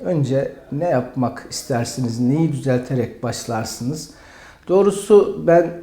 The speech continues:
e, sıradan bir vatandaş olsam ve kamerayı bana uzatsalar, K-, Kadıköy'de, Rıhtım'da vesaire böyle bir soru sorsalar, e, yani ne, ne derim? E, Türkiye'nin, ülkenin temel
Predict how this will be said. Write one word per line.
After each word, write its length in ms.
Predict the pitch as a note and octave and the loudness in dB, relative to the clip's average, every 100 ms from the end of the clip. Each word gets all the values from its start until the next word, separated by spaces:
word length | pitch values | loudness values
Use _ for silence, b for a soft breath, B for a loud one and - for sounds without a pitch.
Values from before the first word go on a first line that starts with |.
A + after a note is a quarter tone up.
| - B B B C#3+ | -18 B B B -6
e, 300 | C#3+ C#3 C3 | -2 0 -2
sıradan 500 | - - D#3 E3+ E3+ | -2 4 6 8 6
bir 60 | D#3 | 6
vatandaş 600 | D3+ D3 D#3 D#3 E3 - | 4 4 2 2 0 0
olsam 400 | B2 B2 C3+ D3 | -2 0 -2 -2
ve 100 | C#3+ | -2
kamerayı 720 | C#3+ D3+ D#3+ D3+ C3 B2+ - B B B | -2 0 4 6 4 2 -4 B B B
bana 340 | C3+ D3+ D#3+ | 0 2 4
uzatsalar, 1040 | D3+ C#3 D#3 D3+ - C#3 A2+ A2+ B2 - - - | 2 6 6 4 0 2 2 -2 -6 -12 -16 -18
K-, 300 | - C#3+ A#2+ | -14 -10 -8
Kadıköy'de, 680 | - D#3+ D3 - A2+ A2+ C3+ | -4 -4 -4 -4 -4 -2 0
Rıhtım'da 560 | D3+ - B2+ A2+ A#2+ | 0 -2 -8 -6 -2
vesaire 580 | D3+ D3 D#3 A#2+ A2+ B2+ | -2 -2 -2 -2 0 0
böyle 260 | F3+ D3+ B2 | 2 4 2
bir 60 | |
soru 300 | A#2+ - E3 | -2 -2 -2
sorsalar, 760 | E3 - A2+ - A2 A#2+ D3+ - - b b b b _ - | -2 -6 -8 -6 -4 -2 -2 -6 -20 b b b b _ -12
e, 80 | B2 A2+ G#2+ - | -6 -6 -6 0
yani 440 | F3+ C#3+ C3+ C#3 C3 C#3+ D#3 | 4 6 6 2 0 -6 -8
ne, 140 | E3+ E3 | -6 0
ne 160 | F#3+ | 4
derim? 300 | D#3 C3+ E3 - - B B B B - | 6 6 4 -2 -12 B B B B -10
E, 480 | C3+ C3 B2 A#2+ B2 - | -4 -2 0 0 -2 -4
Türkiye'nin, 720 | F#3+ E3 - E3 D3 C3+ D#3+ | -6 -6 0 4 4 4 2
ülkenin 600 | E3+ E3 - C3+ D#3 E3 | 0 0 0 0 0 -2
temel 380 | F3 F#3 F#3+ | 0 4 4